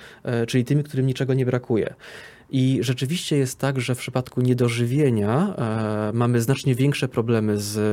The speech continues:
e, homeostazą organizmu i w przypadku kobiety, która jest niedożywiona albo skrajnie niedożywiona,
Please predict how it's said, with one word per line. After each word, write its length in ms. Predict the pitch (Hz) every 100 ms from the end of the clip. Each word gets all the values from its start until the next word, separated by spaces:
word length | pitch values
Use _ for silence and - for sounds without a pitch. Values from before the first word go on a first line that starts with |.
| 101 107
e, 100 | 107
homeostazą 580 | 120 117 110 117 113 110
organizmu 600 | 110 107 98 117 151 196 - - -
i 80 | 135
w 40 |
przypadku 340 | - 135 - 127
kobiety, 440 | 127 139 151 117
która 280 | - 127 117
jest 360 | 123 123 -
niedożywiona 580 | 127 123 117 113 139 127
albo 160 | 110 113
skrajnie 420 | - 120 139 160
niedożywiona, 680 | 131 110 113 107 104 135